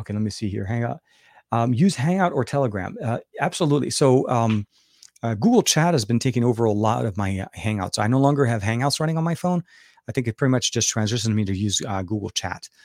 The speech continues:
Uh, so if you're using Google Chat, that also works the same way. Um, I think for the most part, um, overall, Telegram has served very well, specifically because of the compatibility, and it just works for me without having to have a Google account logged in,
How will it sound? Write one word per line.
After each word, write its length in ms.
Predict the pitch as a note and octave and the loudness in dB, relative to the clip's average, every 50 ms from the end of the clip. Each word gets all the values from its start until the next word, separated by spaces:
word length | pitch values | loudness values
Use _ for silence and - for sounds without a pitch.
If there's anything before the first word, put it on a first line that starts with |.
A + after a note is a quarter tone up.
| - - _ _ _ - | -20 -20 _ _ _ -12
Uh, 140 | F2+ - - | -10 -6 -2
so 240 | - A#2 A2 B2 | 2 2 2 2
if 100 | B2+ - | 2 2
you're 100 | C#3+ C3 | 2 2
using 240 | B2+ D3 D3+ D3 C#3+ | 4 4 4 2 2
Google 220 | A#2+ B2+ A2+ A#2+ A2 | 2 0 0 -2 -2
Chat, 240 | - - A#2 A2+ | 0 0 0 0
that 120 | A2 G#2 G#2+ | 0 0 0
also 220 | A2 A2 - - | 0 0 0 -2
works 280 | G#2 G2+ G2 F2+ - - | -2 -4 -4 -6 -6 -6
the 80 | - | -4
same 280 | - - - G2 F#2 F#2+ | -2 -2 -2 -2 -4 -6
way. 300 | G2 F#2 F2+ F2 F2 E2+ - _ _ _ _ _ _ - | -6 -6 -6 -8 -8 -12 -14 _ _ _ _ _ _ -8
Um, 260 | F#2 F2+ E2+ F2 F2+ - | -6 -6 -6 -8 -8 -8
I 100 | A2 G#2+ | -4 0
think 180 | - C3+ C3 | 0 0 0
for 140 | - - C3+ | 0 0 0
the 80 | A#2+ A2+ | 2 4
most 400 | A2+ A#2 B2 C#3 C#3 - - - | 4 6 6 4 4 2 -2 0
part, 260 | D#3 D3 D#3 E3+ - - - - - F4+ - | 0 0 0 0 -4 -8 -18 -20 -18 -12 -8
um, 340 | A#2 A2+ A2 G#2+ G2+ G#2 - | -6 -4 -2 -2 -2 -2 -2
overall, 440 | - B2+ A#2 A2 B2 A#2+ A#2+ A#2 A2+ | 0 0 0 2 4 4 4 2 2
Telegram 580 | - - A#2+ A#2 A2+ G#2+ A#2 A2+ A2+ A2+ A#2+ | 0 0 0 0 0 0 0 0 0 0 -2
has 240 | - B2 G#2+ F#2+ - | -2 -4 -6 -6 -4
served 320 | - - A2+ G#2 G#2 G#2+ _ | -4 -4 -4 -4 -6 -10 _
very 340 | - A2+ F#2+ A#2+ B2 B2 B2+ | -16 -6 -2 0 2 2 2
well, 360 | B2+ A#2 A2+ A2 A#2 B2+ C3 - - - - _ _ | 2 2 2 2 2 0 -2 -4 -10 -20 -20 _ _
specifically 520 | - - - - - D#3+ C#3+ F3 - E3 | -8 -4 -2 0 0 0 -2 -2 0 0
because 300 | C#3+ C3+ B2+ - C#3 A#2+ | 0 0 2 2 0 0
of 60 | B2 A#2 | 0 -2
the 60 | A2+ | -2
compatibility, 680 | - A2 A2 - A2 G#2+ G#2 G2+ A2 A2 A2+ A2 A2 | -2 -2 -2 0 0 0 0 0 0 0 0 2 0
and 100 | G#2 G2+ | 0 0
it 100 | G#2+ - | -2 -2
just 220 | G2+ G2 G2 - - | -4 -4 -4 -4 -4
works 280 | G2+ G2 G2 - - | -4 -4 -4 -4 -6
for 100 | - - | -4 -2
me 140 | G2+ G2+ G2+ | -2 -2 -2
without 240 | F#2 F#2+ G2 G2 F#2 | -2 -2 -4 -4 -4
having 220 | F#2+ G2 G2 G2+ | -4 -4 -4 -4
to 60 | G2 F2+ | -4 -4
have 140 | G2+ G2+ | -4 -6
a 60 | F2+ E2 | -6 -6
Google 320 | - G2+ G2+ - A2+ A#2 | -8 -6 -6 -4 -4 -4
account 260 | A#2 - - B2+ B2 | -4 -2 -2 -2 0
logged 240 | A#2+ A#2+ A#2 G#2+ A#2 | 0 0 0 0 0
in, 160 | B2 B2 B2+ | 0 0 -2